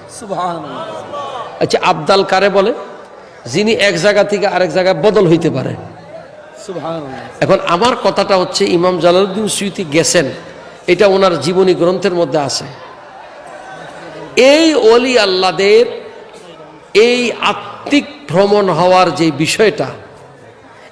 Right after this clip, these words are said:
Speaker 2: এটা সাধারণ মানুষকে বোঝে গাঁজাখুরি কথা, আষাঢ়ে গল্প, অমুক সমক, এইগুলো তাদের জন্য যারা বুঝে না।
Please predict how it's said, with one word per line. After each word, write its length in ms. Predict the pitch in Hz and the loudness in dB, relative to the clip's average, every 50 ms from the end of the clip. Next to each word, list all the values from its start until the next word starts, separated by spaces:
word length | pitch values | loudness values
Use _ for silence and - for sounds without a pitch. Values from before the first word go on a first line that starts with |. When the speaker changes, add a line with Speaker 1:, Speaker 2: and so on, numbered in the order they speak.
| - - | -2 2
Speaker 2:
এটা 300 | 214 220 208 220 233 208 | 2 2 4 2 0 0
সাধারণ 500 | - - 190 202 190 214 214 208 220 208 | 0 -2 -2 -2 0 0 2 2 0 0
মানুষকে 420 | 202 202 208 220 214 165 - 226 | 2 0 2 2 0 0 0 -2
বোঝে 220 | 214 208 185 208 180 | -2 0 0 -2 0
গাঁজাখুরি 560 | 156 185 185 170 180 175 - 170 185 190 175 - | 0 0 2 2 0 0 2 0 0 0 2 2
কথা, 400 | 180 175 175 180 175 180 185 - - - - - - - - - - - - - - - - - | 0 0 2 0 0 0 -2 -4 -10 -14 -16 -16 -18 -18 -18 -20 -20 -20 -20 -20 -20 -16 -6 -4
আষাঢ়ে 460 | 175 180 - - 185 202 202 208 190 | -2 -2 0 0 2 2 4 4 2
গল্প, 540 | 156 160 180 185 180 165 - 180 185 180 165 | 4 2 2 2 2 0 0 0 0 0 2
অমুক 340 | 185 190 190 190 190 170 - | 0 0 2 2 0 0 -2
সমক, 460 | - - - 185 185 185 175 170 170 - - - - - - - - - - - - - - - - - - - - - - | -6 -4 -2 -2 0 0 0 -2 -2 -6 -12 -16 -18 -20 -20 -20 -20 -20 -20 -20 -20 -20 -20 -20 -20 -20 -20 -20 -14 -4 2
এইগুলো 800 | 196 226 269 262 233 247 247 233 233 226 208 196 196 208 - - - - - - - - - - - - - - - - - - - - - - | 2 2 2 2 0 0 0 2 4 4 4 4 2 -4 -6 -10 -14 -16 -18 -20 -20 -20 -20 -20 -20 -20 -20 -20 -20 -20 -20 -20 -20 -20 -10 -4
তাদের 360 | - 214 214 226 294 277 247 147 | -2 0 4 4 4 4 4 2
জন্য 360 | 202 190 170 156 147 131 117 117 - - - - - - - - - - - - - - - | 2 2 2 0 -2 -4 -8 -10 -14 -18 -18 -20 -20 -20 -20 -20 -20 -20 -20 -20 -20 -14 -2
যারা 220 | - 180 180 185 175 | 0 2 4 4 2
বুঝে 300 | 151 156 160 143 156 147 | 2 0 0 0 0 -2
না। 120 | 135 | -2